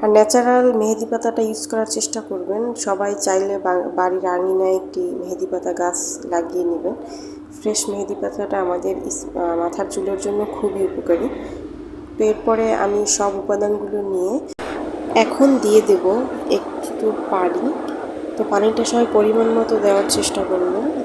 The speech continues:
অতিরিক্ত হয়ে গেলে দেখা যায় পানি বেশি হয়ে গেলে এটি আপনার মাথার স্ক্যাল্পে যখন ইউজ করবেন তখন খুবই ঝামেলা হয়ে যাবে। তো সবাই পরিমাণ মতো পানিটা নেবেন, অতিরিক্ত পানি দেওয়া যাবে না। তো আমি ব্লেন্ড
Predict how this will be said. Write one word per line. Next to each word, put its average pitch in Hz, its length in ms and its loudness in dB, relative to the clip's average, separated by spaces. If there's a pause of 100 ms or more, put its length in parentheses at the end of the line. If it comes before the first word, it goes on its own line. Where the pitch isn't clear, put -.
অতিরিক্ত 208 460 -2
হয়ে 208 200 2
গেলে 202 240 2
দেখা 196 300 0
যায় 196 360 2 (240)
পানি 190 540 2
বেশি 196 260 2
হয়ে 208 200 2
গেলে 226 320 0 (1000)
এটি - 180 4
আপনার 202 340 4
মাথার 196 520 2
স্ক্যাল্পে 202 460 0
যখন 202 320 0
ইউজ 208 240 0
করবেন 254 380 2
তখন 202 260 2
খুবই 202 240 4
ঝামেলা 185 420 2
হয়ে 185 200 2
যাবে। 180 280 -2 (500)
তো - 60 -2
সবাই 202 300 2
পরিমাণ 202 320 4
মতো 208 360 -2
পানিটা 196 380 0
নেবেন, 190 340 0 (560)
অতিরিক্ত - 880 0 (100)
পানি 202 300 4
দেওয়া 202 200 4
যাবে 180 260 0
না। 214 180 0 (240)
তো 208 60 -2
আমি 202 180 2 (100)
ব্লেন্ড 214 340 6